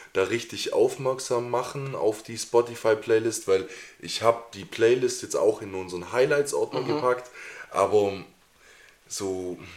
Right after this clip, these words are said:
Speaker 1: ja, wir hatten es ja letzte Folge über die Ästhetik von unserem Instagram-Profil.
Speaker 2: Ach so, ja.
Speaker 1: Und wenn wir jetzt nochmal einen Link in unsere Bio reinhauen, dann ist es zu voll.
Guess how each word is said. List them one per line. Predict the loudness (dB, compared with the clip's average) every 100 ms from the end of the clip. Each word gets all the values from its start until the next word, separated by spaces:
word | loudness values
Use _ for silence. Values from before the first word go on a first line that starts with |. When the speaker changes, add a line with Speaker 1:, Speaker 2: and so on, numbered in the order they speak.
| -8
Speaker 1:
ja, | 2 4 4 4
wir | 4
hatten | 2 0
es | 4
ja | 6
letzte | 6 2 0 0
Folge | 0 4 4 4
über | 0 -4
die | -2 0
Ästhetik | 0 -2 -4 -4 -8
von | -8 -8
unserem | -6 -8
Instagram-Profil. | -6 -4 -4 -4 -8 -12 -12 -10 -10
Speaker 2:
Ach | -6
so, | -4 -2 -2 -2
ja. | 0
Speaker 1:
Und | -2 -2 -6
wenn | -6 -2
wir | 0
jetzt | 0 -2
nochmal | -2 0 -2 -2 -2 -2
einen | -4 -8 -6
Link | -6 -4
in | -6 -8
unsere | -10 -12
Bio | -12 -6 -2 -2
reinhauen, | -2 -2 -4 -8 -6
dann | -6
ist | -8 -10
es | -10
zu | -12
voll. | -10 -4 -2 0